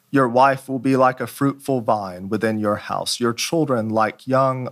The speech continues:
olive trees around your table. In this very way, the man who fears the Lord will be blessed.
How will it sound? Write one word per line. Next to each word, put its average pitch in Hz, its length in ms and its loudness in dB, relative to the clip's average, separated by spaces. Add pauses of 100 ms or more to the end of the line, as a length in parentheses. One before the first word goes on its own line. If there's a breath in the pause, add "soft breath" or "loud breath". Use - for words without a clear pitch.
olive 123 280 0
trees 101 460 -4 (100)
around 110 440 0
your 104 160 -4
table. - 500 -16 (800)
In 123 200 2
this 143 220 2
very 139 340 2
way, 101 320 -2
the 101 140 -4
man 110 320 2
who 110 140 -4
fears 123 480 0
the 123 80 -4
Lord 98 500 -6
will 98 120 0
be 98 140 -2
blessed. - 680 -6